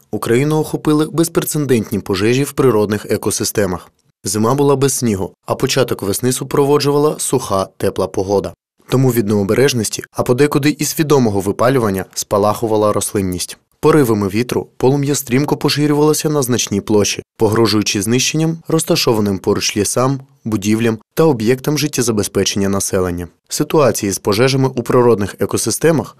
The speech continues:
ми присвятили попередній випуск нашої програми. На даний час, завдяки рясним опадам, пожежна небезпека дещо знизилась. Проте невдовзі потепління,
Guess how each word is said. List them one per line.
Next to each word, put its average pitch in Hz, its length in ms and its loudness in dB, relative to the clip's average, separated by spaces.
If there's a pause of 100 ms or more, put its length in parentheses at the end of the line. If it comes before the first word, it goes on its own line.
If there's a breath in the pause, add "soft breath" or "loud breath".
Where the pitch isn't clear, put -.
ми 120 160 2
присвятили 160 560 2
попередній 131 540 2
випуск 113 400 -2
нашої 101 400 0
програми. 98 520 0 (320)
На 107 140 2
даний 151 300 2
час, - 360 -2
завдяки 104 400 -2
рясним 110 360 0
опадам, 147 400 0
пожежна 120 460 2
небезпека 101 580 -2
дещо 107 320 0
знизилась. 98 580 -2 (200)
Проте 110 280 2
невдовзі 110 540 2 (120)
потепління, 98 600 -2